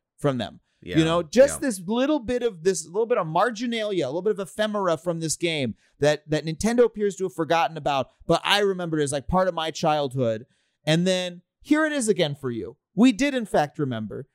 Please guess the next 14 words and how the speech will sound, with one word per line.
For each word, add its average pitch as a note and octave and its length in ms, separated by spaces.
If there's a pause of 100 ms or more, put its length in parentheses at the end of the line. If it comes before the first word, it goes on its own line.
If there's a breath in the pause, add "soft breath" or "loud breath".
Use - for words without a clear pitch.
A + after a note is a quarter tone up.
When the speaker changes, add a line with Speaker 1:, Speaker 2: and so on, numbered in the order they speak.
Speaker 1:
Here B3 280
it G#3+ 80
is. D#3+ 280 (120)
And F3+ 280
guess A#3+ 300
what? E3 420
One F#3+ 140
of G#3+ 40
the G3 60
wonderful F#3 280
things E3 160
about D3+ 180
Smash C3+ 320
Brothers, A#2 360